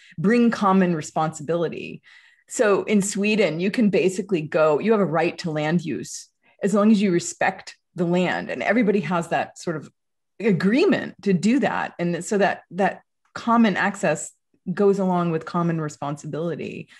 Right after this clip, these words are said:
And that's something we could really use here in this town or in America. Um, and part of my idea behind that environmental map that I was just talking about too, is to make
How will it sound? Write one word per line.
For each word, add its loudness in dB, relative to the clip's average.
And 4
that's 0
something -2
we -6
could -10
really -6
use 0
here -6
in -2
this -6
town -4
or -6
in 0
America. -2
Um, -2
and 0
part 2
of 2
my 0
idea 2
behind 0
that 0
environmental -2
map 0
that 0
I 2
was -2
just -10
talking -6
about -6
too, 2
is 0
to -2
make -4